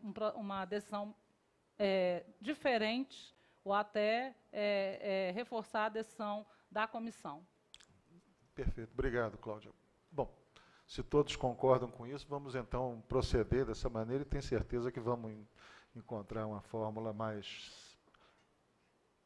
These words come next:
Speaker 2: completa e, igualme-, e ao mesmo tempo ágil, né?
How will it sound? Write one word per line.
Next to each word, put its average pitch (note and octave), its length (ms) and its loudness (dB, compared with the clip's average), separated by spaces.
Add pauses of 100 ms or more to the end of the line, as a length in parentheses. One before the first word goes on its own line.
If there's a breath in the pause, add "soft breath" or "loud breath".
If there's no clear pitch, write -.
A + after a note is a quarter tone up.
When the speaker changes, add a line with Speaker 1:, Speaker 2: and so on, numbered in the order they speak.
(880)
Speaker 2:
completa C3+ 840 4 (380)
e, C3+ 300 0
igualme-, A#2+ 540 2
e A#2 160 0
ao A2+ 120 6
mesmo A2+ 260 0
tempo A#2 340 -2
ágil, A#2+ 380 4
né? A#2 100 -4